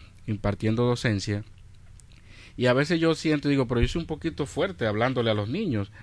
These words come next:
en algún momento", y sin embargo dice, "No, yo, no, yo, yo, eh, usted lo dice por bien". Y me, y, y me han dicho, "Sí, pero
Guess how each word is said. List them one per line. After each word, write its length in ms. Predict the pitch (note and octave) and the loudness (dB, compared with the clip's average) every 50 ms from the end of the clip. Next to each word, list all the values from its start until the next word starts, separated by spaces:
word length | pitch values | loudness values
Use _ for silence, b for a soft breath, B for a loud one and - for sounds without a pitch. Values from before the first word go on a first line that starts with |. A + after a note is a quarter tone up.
| B - | B -6
en 100 | - A2 | -2 -2
algún 240 | G#2+ G#2 G#2+ A#2+ B2+ | -2 0 0 0 0
momento", 300 | C3 A#2 A2 G2+ G2 A2+ | 2 2 2 0 0 -2
y 40 | A2 | -4
sin 160 | - C3 B2+ | -2 -2 -2
embargo 260 | A#2+ A#2 C3 C#3 D3 | -2 -2 0 0 0
dice, 180 | D3 C#3 D3+ D3 | -2 -2 -2 -4
"No, 220 | F3 A3 C#4+ D#4+ | -6 -6 -6 -6
yo, 220 | C4+ C#3+ - E3 D3 B B B B B B B B B - | -4 -2 -2 -2 -4 B B B B B B B B B -8
no, 240 | C3+ D#3 G3+ C4+ | -6 -4 -4 -4
yo, 260 | E4+ A#3+ E3 D#3+ D#3+ C#3+ | -4 0 0 0 0 0
yo, 440 | D3 - - - A2+ B2 G2 A#2 | -4 -10 -14 -14 -12 -10 -8 -8
eh, 100 | C3 - - | -10 -8 -6
usted 280 | - D3 C#3 - E3+ | -6 -4 0 0 2
lo 100 | F#3 G3 | 2 4
dice 200 | G3+ G3+ F#3+ G#3 | 2 2 2 -2
por 200 | F#3+ - E3+ C#3 | -2 0 -2 0
bien". 320 | B2+ E3 B3 C#4+ A#3 C3 A2 - - b b b b b b b b b b b - - - | 0 0 -2 -2 -4 -6 -10 -14 -20 b b b b b b b b b b b -20 -16 -8
Y 120 | - C3 C#3+ | -2 0 2
me, 240 | C#3+ C#3+ C3+ B2 | 4 4 4 2
y, 80 | G#2+ C3+ | 2 0
y 40 | C3 | 0
me 300 | B2+ B2+ A#2+ C3 C3 C3+ C#3+ | 0 0 0 2 2 4 4
han 80 | D3+ | 4
dicho, 260 | D3+ D#3 D3+ - E3 E3+ | 2 0 0 0 -2 -2
"Sí, 240 | - - C4+ D4 C4+ | -2 -4 -4 -4 0
pero 320 | - G3 E3 D3 C3+ A#2+ | 2 4 4 4 2 2